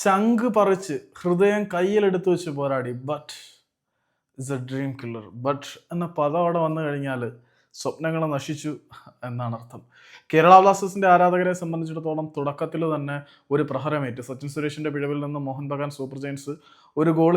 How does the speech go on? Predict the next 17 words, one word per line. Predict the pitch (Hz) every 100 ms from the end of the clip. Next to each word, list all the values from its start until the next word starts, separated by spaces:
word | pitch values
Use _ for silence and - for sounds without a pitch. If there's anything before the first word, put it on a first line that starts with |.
| 160
നേടി. | 139 120 -
അവിടെ | 127 151 175 170
കഴുകനെ | 156 160 175 180 180
പോലെ | 180 170
ജെമി | 165 175 175
മക്ലാരൻ | 170 170 170 170 151
ഗോൾ | 160 160
മുഖത്ത് | 165 165 160
കാവലിരിക്കുമ്പോൾ | 147 156 156 147 160 156 160 -
ചെറിയൊരു | 147 156 165 160
പിഴവ് | 151 151 151
വരുത്തിയാൽ | 143 143 151 147 143
പോലും | 143 147 135
ആ | 139
പിഴവിന് | 139 135 139 131
വളരെ | 123 135 139
വലിയ | 131